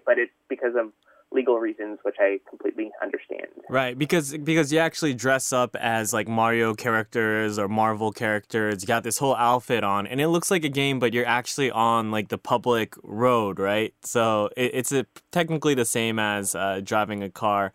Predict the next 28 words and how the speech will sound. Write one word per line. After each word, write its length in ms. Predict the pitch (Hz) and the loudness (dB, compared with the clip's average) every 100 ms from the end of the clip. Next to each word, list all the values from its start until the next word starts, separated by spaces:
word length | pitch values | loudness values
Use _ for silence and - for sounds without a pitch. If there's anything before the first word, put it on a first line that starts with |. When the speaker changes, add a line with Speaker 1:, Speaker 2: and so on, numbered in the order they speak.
| _ - _ - | _ -20 _ 0
Speaker 2:
Um, 220 | 113 113 | 2 2
so 140 | 127 165 | 2 2
what 100 | 175 | 2
I 100 | 196 | 2
heard 200 | 208 190 | 4 4
is, 180 | 156 135 | 4 4
uh, 220 | 127 113 | 4 2
if 160 | 123 147 | 0 0
you 80 | 147 | 2
have, 180 | 156 147 | 2 0
like, 180 | 135 | 0
a, 280 | 127 117 107 - | 2 2 0 -4
if 120 | 120 127 | -8 -2
you 360 | 131 131 123 80 - | 0 0 -2 -6 -4
are 440 | 120 117 117 110 | 2 4 4 0
from 180 | - 117 | -2 -4
an 80 | 104 | -4
English-speaking 680 | 127 139 180 - 196 196 196 | -4 -2 -2 -4 -6 -4 -2
country, 360 | 190 190 185 | -2 0 -2
getting 340 | 165 139 135 131 | 0 0 0 0
a 300 | 117 104 - | 0 0 -2
international 600 | 123 120 113 113 131 113 | -2 0 0 -2 -4 -4
driver's 500 | 107 107 104 110 104 | 0 0 2 -2 0
license, 680 | 107 104 - 107 104 98 - - - - | 0 0 -4 -4 -4 -6 -8 -12 -20 -4
uh, 200 | 101 98 | 0 0
is 180 | - 110 | 0 -2
a 40 | 110 | 0
must. 420 | 113 117 123 | 2 2 0